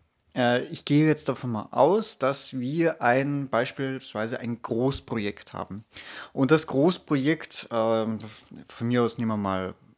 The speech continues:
Baubranche, da kann man sich das vielleicht ein bisschen bildlicher vorstellen, da haben wir einen Tiefbau, also den, ja, den Keller, wir haben den Hochbau,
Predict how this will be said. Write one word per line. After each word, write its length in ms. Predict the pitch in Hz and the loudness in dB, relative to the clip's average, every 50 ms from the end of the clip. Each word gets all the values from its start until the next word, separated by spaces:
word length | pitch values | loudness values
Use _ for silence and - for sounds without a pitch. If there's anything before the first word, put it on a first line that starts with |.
| _ _ | _ _
Baubranche, 680 | - - - 127 135 139 - - 135 143 156 160 - 160 | 0 2 2 2 2 0 -2 0 2 2 2 2 0 -2
da 80 | 123 110 | -2 -2
kann 160 | 107 - - | -4 -4 -4
man 100 | 113 110 | -6 -6
sich 140 | 104 107 107 | -6 -10 -12
das 120 | - - | -14 -14
vielleicht 280 | 113 - - 101 98 - | -12 -10 -10 -10 -10 -10
ein 60 | 110 | -10
bisschen 240 | 104 - - 104 95 | -8 -6 -6 -8 -6
bildlicher 580 | - - 131 135 151 147 - 156 143 - 147 135 | -4 -2 -2 -2 -2 -2 -4 -8 -6 -6 -6 -6
vorstellen, 520 | - - 120 120 120 - - 117 113 117 | -2 0 2 2 0 0 -4 -6 -6 -6
da 80 | 107 98 | -8 -8
haben 80 | 92 | -8
wir 40 | 95 | -8
einen 140 | 90 90 - | -8 -8 -6
Tiefbau, 500 | - - 156 156 - _ - 139 139 131 | -4 -4 -4 -4 -4 _ 0 0 2 0
also 220 | 110 95 - - | -2 -4 -6 -10
den, 240 | - - - 110 135 _ _ - - 127 117 _ _ | -14 -16 -16 -16 -18 _ _ -20 -20 -20 -20 _ _
ja, 100 | - - | -14 -14
den 320 | 107 95 95 98 98 - - - - - | -12 -12 -14 -14 -16 -16 -18 -20 -20 -6
Keller, 360 | - - 143 151 151 147 135 | 0 2 2 4 2 2 0
wir 80 | 120 113 | -2 -6
haben 100 | 101 - | -8 -10
den 180 | - 95 95 | -12 -8 -4
Hochbau, 460 | 92 139 147 143 - - 135 123 123 | 0 0 0 -2 -2 0 0 0 0